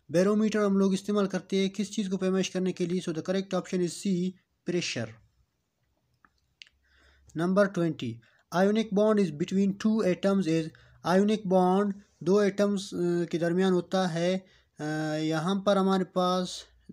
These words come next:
so the correct option is complete transfer of valence electron।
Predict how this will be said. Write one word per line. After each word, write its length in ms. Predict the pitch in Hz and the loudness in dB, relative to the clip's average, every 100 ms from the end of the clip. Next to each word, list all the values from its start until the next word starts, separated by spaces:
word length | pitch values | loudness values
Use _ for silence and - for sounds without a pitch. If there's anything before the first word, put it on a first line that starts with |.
| - | -14
so 200 | 160 160 | -8 -6
the 140 | 180 175 | -4 -2
correct 280 | 202 208 202 | -2 -2 0
option 280 | 190 - | 0 0
is 160 | 196 185 - | 0 0 -2
complete 520 | 202 196 196 214 196 180 | -4 -2 -2 -2 -4 -4
transfer 360 | 180 175 196 | -2 -2 -2
of 160 | 175 180 - _ - - - 147 | 0 -2 -4 _ -20 -20 -4 4
valence 400 | 190 208 202 202 | 6 6 2 -2
electron। 520 | 151 147 - 131 110 | -4 -4 -6 -8 -8